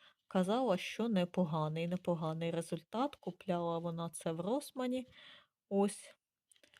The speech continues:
І ціна була там щось теж чи сім, чи вісім євро. На четвертий день вже є результат. Дуже таки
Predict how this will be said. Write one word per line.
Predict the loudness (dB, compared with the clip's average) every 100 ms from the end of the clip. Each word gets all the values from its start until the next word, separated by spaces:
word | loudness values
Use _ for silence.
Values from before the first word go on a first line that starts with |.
| _ _ _
І | -4 -4
ціна | 0 0 4 2
була | 2 2 0
там | 0 -4
щось | -4 -6 -8 -6
теж | -6 -4 -8 -12 -18 -20 -20 _ _ _ _ _ -18
чи | -6 -4
сім, | -4 0 2
чи | 2 -2 -2
вісім | -2 -2 -2 -2
євро. | 0 0 2 0 -2 -4 -20 -20 -20 -18 -18 -18 -18 -20 -20 _ -6
На | 0 2
четвертий | 2 -2 2 2 2 2 2
день | 2 2 2
вже | 2 2 2 0
є | 2 2
результат. | 2 -2 -4 -2 0 0 -2 -16 _ _ _ _ _ _ _ -6
Дуже | 0 2
таки | 2 -2 0 0